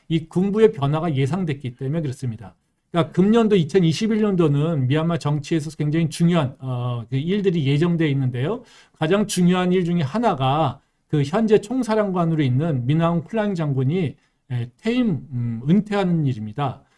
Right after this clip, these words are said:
그래서 이천이십일 년 칠월에 예정돼 있었는데요. 이제 육십오 세, 예, 원래는 육십 세였지만, 아, 육십오 세로 민, 민 훌랑 장군이 연임을 했기 때문에,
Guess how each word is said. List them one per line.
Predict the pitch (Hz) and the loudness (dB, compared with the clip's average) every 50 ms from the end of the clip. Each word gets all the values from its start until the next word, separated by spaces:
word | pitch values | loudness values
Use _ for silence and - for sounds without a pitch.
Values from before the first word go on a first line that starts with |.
| _ _ _ | _ _ _
그래서 | - 156 139 135 | -2 0 0 0
이천이십일 | 131 - 202 190 170 151 - 196 170 | 2 2 2 4 4 2 0 -2 0
년 | 170 170 165 | 0 0 -2
칠월에 | 170 - 311 269 240 214 170 147 127 117 | -2 -2 0 2 2 2 2 2 0 2
예정돼 | 135 147 143 170 170 160 156 156 | 2 2 2 2 0 0 0 -2
있었는데요. | 135 131 - 143 127 123 117 113 110 113 131 180 226 240 233 - - - _ - | -2 -2 -2 -2 -2 -2 -2 -4 -6 -4 -2 -2 -2 -2 -4 -8 -20 -20 _ -4
이제 | 151 156 147 | -2 0 2
육십오 | 143 190 180 - 277 262 240 220 202 | 2 2 0 0 0 4 6 6 6
세, | 165 180 156 123 - - - | 6 4 2 2 0 -6 -8
예, | 151 139 131 | -6 -4 -4
원래는 | 120 117 135 160 190 202 208 175 | -2 -2 0 2 2 2 2 0
육십 | 165 - - 220 - | 0 -2 -4 -4 2
세였지만, | - 202 185 180 - - 151 160 185 185 147 - - - | 4 4 4 4 0 -4 -2 0 0 0 0 -2 -4 -8
아, | - 131 127 | -6 -4 -2
육십오 | 127 143 147 143 - 214 196 185 | -2 -2 -4 -4 -4 0 2 2
세로 | 170 165 165 156 160 190 233 - - _ _ - | 2 2 2 2 4 4 4 2 -2 _ _ -2
민, | 151 156 170 175 170 175 - _ - 143 151 - | 0 0 2 0 -2 -6 -12 _ -16 -16 -10 -2
민 | 139 151 175 175 | 0 2 2 2
훌랑 | 165 185 208 185 185 | 2 0 0 0 0
장군이 | 165 170 143 139 127 131 135 165 180 160 120 113 | 0 0 0 0 0 0 0 0 0 -2 -2 -2
연임을 | 127 135 151 175 202 214 214 202 185 170 135 | 0 2 2 2 4 4 4 2 2 0 0
했기 | 123 156 160 - 180 - | -2 -4 -4 -4 -6 -4
때문에, | - 147 131 120 117 131 170 180 165 - - | -2 -2 -2 -2 -2 -2 -2 -2 -2 -4 -6